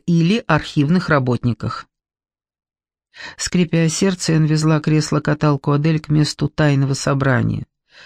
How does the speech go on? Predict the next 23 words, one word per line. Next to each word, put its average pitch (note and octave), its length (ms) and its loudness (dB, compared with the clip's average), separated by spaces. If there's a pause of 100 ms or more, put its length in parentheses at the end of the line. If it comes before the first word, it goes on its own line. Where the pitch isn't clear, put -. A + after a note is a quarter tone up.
(260)
Чтобы G3+ 360 0
не F3 140 4
ехать D3+ 460 0
к - 80 -12
матери C3 480 2
в - 120 -6
Калифорнию, G#3 680 0
она C4+ 260 2
солгала, F3+ 680 0 (440)
сославшись D#3+ 720 0
на D#3+ 120 4
грипп, G3 380 0 (100)
и E3 80 2
в D#3+ 60 2
рождественский F3 840 0
сочельник A3 600 -2
в - 80 -16
конечном E3+ 500 0
счёте A3+ 400 -2
обрекла D#3+ 440 0
себя F3 320 0
на F#3 140 2
ребячество. C3 840 -2